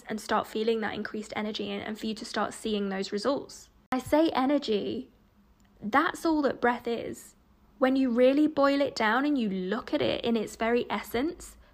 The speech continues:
breath is energy. It's energy, it's oxygen. It's an incredible thing. It's a life force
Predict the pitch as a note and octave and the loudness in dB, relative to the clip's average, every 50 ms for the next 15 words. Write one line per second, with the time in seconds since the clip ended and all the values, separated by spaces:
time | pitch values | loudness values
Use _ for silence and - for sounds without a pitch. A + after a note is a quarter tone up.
0 | _ _ _ _ - B3 B3 D4+ D#4+ - F#4+ F#4+ F4+ - - - A3+ B3+ E4 D#4+ | _ _ _ _ -2 0 2 2 2 2 2 2 2 0 0 0 2 2 2 2
1 | - - G#3 G3+ G3+ G#3 A#3 - - - - C4 B3+ - - - - C4 D4 D#4+ | 2 0 -2 0 -2 -2 -4 -6 -6 0 0 0 0 0 -2 0 2 4 4 4
2 | D#4+ D#4 - D#4 D#4+ E4+ F4 F4+ F4+ - - B3 A3 - - - B3+ - - - | 4 2 2 2 2 2 2 0 2 4 4 4 4 4 2 2 2 2 0 -2
3 | - B3 - - G3 G3 G3+ A#3 A#3 - _ _ - G#3+ B3 C#4 C#4 C4+ C4 - | -4 -2 -2 -2 -2 -4 -4 -6 -8 -10 _ _ -6 -4 -2 -2 -2 -2 -2 -2
4 | D4 C#4 C#4+ C#4+ C#4 C4 - C#4+ C#4+ A#3+ G#3 G3 G3+ F#3+ G#2 G#2 - - - - | -2 -2 -2 -2 -4 -2 -2 0 0 0 -2 -2 -4 -4 -4 -6 -8 -10 -12 -18
5 | - - - - - - A#3+ A#3+ A#3+ A#3 A#3 A#3 B3 C4+ C4 C4 - - C#4+ C4 | -20 -20 -20 -20 -6 0 2 2 4 6 8 8 8 6 4 0 -4 0 2 4
6 | B3+ B3+ B3+ | 4 2 2